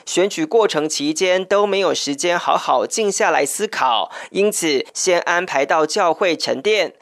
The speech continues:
另外，对于党主席柯文哲没有出席败选记者会被质疑是无情，吴益政则缓颊说没有这种感受，希望外界能公平评论。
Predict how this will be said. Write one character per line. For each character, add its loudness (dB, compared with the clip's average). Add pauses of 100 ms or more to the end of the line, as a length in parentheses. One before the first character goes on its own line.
(240)
另 4
外， 2
对 2
于 0
党 0
主 0
席 -2
柯 0
文 2
哲 2
没 0
有 2
出 -2
席 -2
败 0
选 -2
记 -6
者 0
会 0
被 0
质 -2
疑 0
是 0
无 -2
情， -4 (180)
吴 2
益 0
政 0
则 2
缓 0
颊 0
说 2
没 0
有 2
这 0
种 0
感 -2
受， 0
希 -4
望 2
外 2
界 0
能 -2
公 2
平 -6
评 -6
论。 0